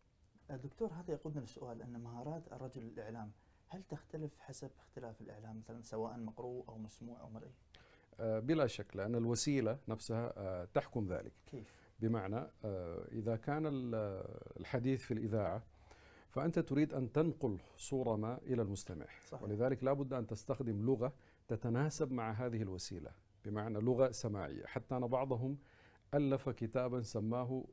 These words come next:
Speaker 2: فن الرؤية عبر الأذن.
Speaker 1: جميل.
Speaker 2: فن الرؤية
Speaker 1: جميل.
Speaker 2: عبر الأذن.
Speaker 1: هذا اسم الكتاب؟
Speaker 2: أي نعم.
Speaker 1: جميل.
Speaker 2: ف-، فهذا يعني أنه ينقل الصورة إلى المستمع حتى يتخيل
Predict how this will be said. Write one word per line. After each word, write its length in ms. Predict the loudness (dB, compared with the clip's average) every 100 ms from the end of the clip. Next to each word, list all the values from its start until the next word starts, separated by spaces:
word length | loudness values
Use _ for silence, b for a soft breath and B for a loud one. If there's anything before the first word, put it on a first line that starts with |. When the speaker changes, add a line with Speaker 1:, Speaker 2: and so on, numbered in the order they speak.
| -18
Speaker 2:
فن 500 | -16 -4 0 2 2
الرؤية 580 | 2 4 2 4 2 2 -2 0
عبر 300 | 0 4 2
الأذن. 440 | 2 0 0 -4 -14 -20 _ -20 -14
Speaker 1:
جميل. 280 | -8 -6 -6 -10 -8
Speaker 2:
فن 300 | 6 8 8
الرؤية 480 | 8 6 8 4 4
Speaker 1:
جميل. 360 | -6 -8 -8 -2
Speaker 2:
عبر 280 | 4 6 6
الأذن. 220 | 4 0
Speaker 1:
هذا 120 | -2
اسم 180 | -2 -4
الكتاب؟ 360 | -10 -4 -4 -4 -4 8
Speaker 2:
أي 120 | 8
نعم. 200 | 8 4 -2 -20 -16
Speaker 1:
جميل. 260 | -12 -10 -12 -2
Speaker 2:
ف-، 140 | 2
فهذا 720 | 4 2 0 0 4 8 8
يعني 320 | 8 4 0 2
أنه 360 | 2 2 -2 4
ينقل 460 | 6 6 4 2
الصورة 500 | 2 2 2 4 0 -6 _ 2
إلى 140 | 4
المستمع 540 | 6 2 2 0 0 -2
حتى 400 | -2 -2 2 4
يتخيل 680 | 6 4 2 4 6 4 2